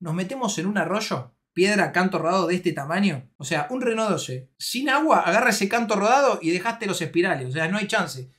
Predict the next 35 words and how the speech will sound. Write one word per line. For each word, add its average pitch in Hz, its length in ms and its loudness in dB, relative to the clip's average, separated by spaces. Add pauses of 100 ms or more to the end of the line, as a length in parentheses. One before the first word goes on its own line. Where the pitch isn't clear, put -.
Brum, 185 640 0 (120)
mete 240 320 0
la 196 140 2
camioneta 196 420 0
hasta 170 220 0
la 160 80 0
mitad 175 260 0
de 196 80 4
agua. 131 380 0 (100)
Le 156 140 -4
digo, 156 200 4
"Acá 151 280 6
no 208 120 6
pasa 233 220 6
el 170 60 4
Renault 160 260 2
doce". 131 380 -6 (120)
"Sí 147 180 -2
pasa. - 360 -14 (140)
Tenés 165 200 -6
que", 135 300 -6 (340)
dice, 131 520 -6
"eh, 135 500 -2
tendrás 180 260 2
que 175 120 2
palear 185 300 4
un 175 120 2
poco, 226 260 4
pero 135 580 -4
quedarte 175 360 2
no 151 100 -2
te 135 60 -4
vas 139 160 -4
a 139 80 -8
quedar". 120 260 -16